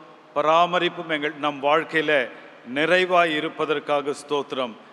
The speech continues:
எல்லா துதி, கனம், மகிமையை ஆண்டவருக்கு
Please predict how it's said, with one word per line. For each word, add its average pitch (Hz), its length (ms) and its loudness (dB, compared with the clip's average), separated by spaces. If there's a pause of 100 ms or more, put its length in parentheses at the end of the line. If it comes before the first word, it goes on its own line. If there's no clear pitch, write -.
(180)
எல்லா 156 460 4
துதி, 165 520 -2
கனம், 156 480 -4
மகிமையை 151 600 -4 (400)
ஆண்டவருக்கு 170 600 0